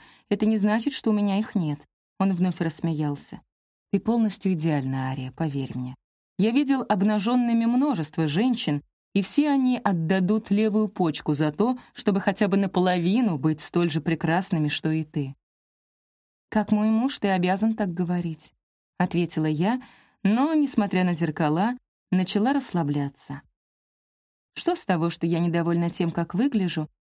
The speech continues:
если Лока считает меня прекрасной?» Он коснулся моей талии и наклонился к моему уху. «Ничего подобного я не должен. Это правда. А теперь пойдём, пока я не швырнул тебя на кровать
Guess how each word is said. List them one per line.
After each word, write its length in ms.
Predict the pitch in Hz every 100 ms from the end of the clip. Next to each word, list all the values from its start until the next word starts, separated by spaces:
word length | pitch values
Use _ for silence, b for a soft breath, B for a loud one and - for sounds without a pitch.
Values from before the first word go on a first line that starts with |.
| _ -
если 260 | 185 180
Лока 340 | 170 190 254 185
считает 440 | - - 180 180
меня 200 | 185 185
прекрасной?» 760 | 202 226 196 160 147 - 143 - _ _ _ _ 190
Он 60 |
коснулся 500 | 180 170 180 175 -
моей 300 | 170 165 160
талии 340 | 170 220 226 180
и 60 |
наклонился 600 | 170 - 170 175 190 -
к 80 | -
моему 320 | 175 175 185 -
уху. 420 | 160 147 - 156 b b b -
«Ничего 320 | 170 170 170
подобного 500 | 170 160 170 170 160
я 160 | 156
не 160 | 156 160
должен. 460 | 147 127 131 135 139 _ _
Это 200 | 175 175
правда. 480 | - 185 175 143 131 - _ _ _ _
А 60 | 185
теперь 260 | 208 277 262
пойдём, 540 | 285 277 254 185 143
пока 280 | - 165 170
я 100 | 170
не 120 | 175
швырнул 440 | - 175 175 175
тебя 220 | 165 165 170
на 100 | 160
кровать 520 | 165 165 202 220